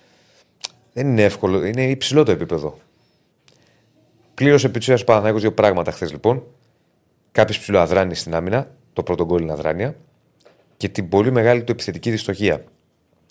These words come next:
Για παράδειγμα, για μένα κομβικό σημείο, και μπορούμε να δούμε και το στατιστικό, κομβικό σημείο στο παιχνίδι χθες είναι το πρώτο τριάντα λεπτό, το, συγγνώμη, το τριάντα λεπτό από το δεκαπέντε μέχρι το σαράντα πέντε.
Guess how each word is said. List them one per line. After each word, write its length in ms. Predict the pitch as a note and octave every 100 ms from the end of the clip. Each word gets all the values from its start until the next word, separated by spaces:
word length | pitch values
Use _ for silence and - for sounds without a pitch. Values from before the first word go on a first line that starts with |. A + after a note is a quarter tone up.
| _ - _ _ _ -
Για 200 | G#2 G2+
παράδειγμα, 480 | G2 G2+ C3 B2 A2
για 140 | G2
μένα 200 | A#2 B2+
κομβικό 480 | B2 G2+ F2 F2 B2+
σημείο, 340 | - G2 A2
και 100 | F2+
μπορούμε 260 | F#2 G#2 G#2+
να 80 | F2+
δούμε 180 | G2
και 60 | F2
το 80 | -
στατιστικό, 720 | F#2+ - - - F#2+ A2+ A#2 - _ _ _ _ -
κομβικό 400 | G2 E2+ F2 B2+
σημείο 280 | - A#2+
στο 140 | B2 A#2+
παιχνίδι 400 | - - A2+ G#2
χθες 520 | - G2+ B2+ - - _ _ _ _ _ -
είναι 300 | A2 C3+ C#3
το 140 | A#2
πρώτο 340 | A2+ C3 C3+
τριάντα 400 | A2 B2 A2 C3
λεπτό, 360 | B2+ G2+ F2 D2+
το, 400 | - A#2+ G#2 F#2+ F2
συγγνώμη, 360 | G#2 A2 D2+ - _ _ _ -
το 120 | F#2+
τριάντα 340 | G2+ G2 G2 C3+
λεπτό 140 | C3
από 140 | A#2+
το 20 | G#2+
δεκαπέντε 440 | G2+ G2 - B2+
μέχρι 140 | B2+ B2
το 80 | B2
σαράντα 340 | A#2+ G#2+ G#2
πέντε. 400 | B2 G#2 D2+